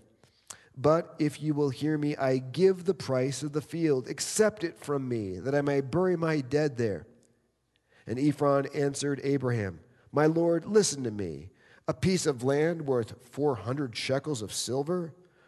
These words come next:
What is that between you and me? Bury your dead." Abraham listened to Ephron, and Abraham weighed out for Ephron the silver that he had named in the hearing of the Hittites,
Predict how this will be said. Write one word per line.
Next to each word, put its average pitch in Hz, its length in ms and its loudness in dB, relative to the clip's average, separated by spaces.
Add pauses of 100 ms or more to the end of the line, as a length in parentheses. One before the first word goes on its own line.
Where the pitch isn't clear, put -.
(220)
What 202 180 2
is 156 220 6
that 151 260 6
between 135 440 0
you 127 320 0
and 107 220 -4
me? 82 340 -10 (380)
Bury 147 580 0
your 104 160 -4
dead." 82 340 -10 (1160)
Abraham 127 480 0
listened 127 380 0
to 120 180 -2
Ephron, 98 460 -4 (340)
and - 180 -8
Abraham 127 560 -2
weighed 147 320 0
out 143 280 2
for 135 100 -6
Ephron 131 540 0
the 110 80 -4
silver 117 540 0
that 98 140 -6
he 113 140 0
had 110 180 0
named 110 420 -2
in 120 140 -8
the 110 120 -4
hearing 127 500 -4
of 127 100 -6
the 117 80 -4
Hittites, 110 540 -4